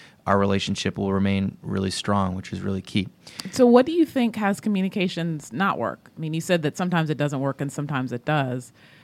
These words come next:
Speaker 2: I mean, what do you think?
Speaker 1: When it, when it breaks down,
Speaker 2: Mm-hmm.
Speaker 1: um, you know, I would say that,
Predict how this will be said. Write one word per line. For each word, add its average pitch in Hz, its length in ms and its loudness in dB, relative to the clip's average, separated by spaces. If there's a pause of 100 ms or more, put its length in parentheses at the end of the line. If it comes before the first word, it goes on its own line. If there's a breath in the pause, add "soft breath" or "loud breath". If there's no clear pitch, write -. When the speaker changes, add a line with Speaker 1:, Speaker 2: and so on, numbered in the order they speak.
(300 loud breath)
Speaker 2:
I 160 40 -4
mean, 160 240 -2
what 160 180 2
do 170 60 2
you 170 100 0
think? 151 460 -6 (1200)
Speaker 1:
When 127 200 6
it, 127 160 4
when 120 160 2
it 120 140 0
breaks 110 420 2
down, 95 460 -4
Speaker 2:
Mm-hmm. - 60 -10
Speaker 1:
um, 98 560 4
you 104 120 0
know, 101 160 2
I 104 160 2
would 107 160 4
say 104 360 2
that, 98 380 2